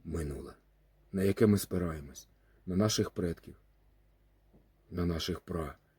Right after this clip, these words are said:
Дякуємо їм. На наших мертвих, які допомагають нам отримати перемогу і йдуть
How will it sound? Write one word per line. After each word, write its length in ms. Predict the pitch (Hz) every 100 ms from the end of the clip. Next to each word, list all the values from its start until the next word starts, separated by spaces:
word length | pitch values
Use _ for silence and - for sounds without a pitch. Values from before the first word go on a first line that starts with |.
| _ -
Дякуємо 600 | 82 98 90 85 80 78
їм. 320 | 73 69 64 _ _ _ _ _ _ _ _ _ _ -
На 120 | 110
наших 360 | 156 151 156
мертвих, 600 | 151 170 165 104 87 - - _ _
які 360 | 104 107 113 127
допомагають 680 | 135 131 127 131 151 135 123
нам 220 | 131 131
отримати 440 | 113 123 123 120
перемогу 560 | 107 117 113 123 107 80 _ _ _ _ _ _ -
і 120 | 95
йдуть 380 | 95 113 110